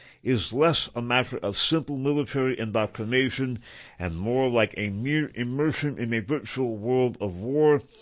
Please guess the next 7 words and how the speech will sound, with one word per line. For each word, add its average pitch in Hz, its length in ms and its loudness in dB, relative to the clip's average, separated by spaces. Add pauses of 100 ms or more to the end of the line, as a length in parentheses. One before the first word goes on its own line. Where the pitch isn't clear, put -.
(320)
where 98 240 0
armed 147 380 0
conflict 139 680 2
is 110 200 2
not 117 260 0
the 104 80 -4
last, 123 680 2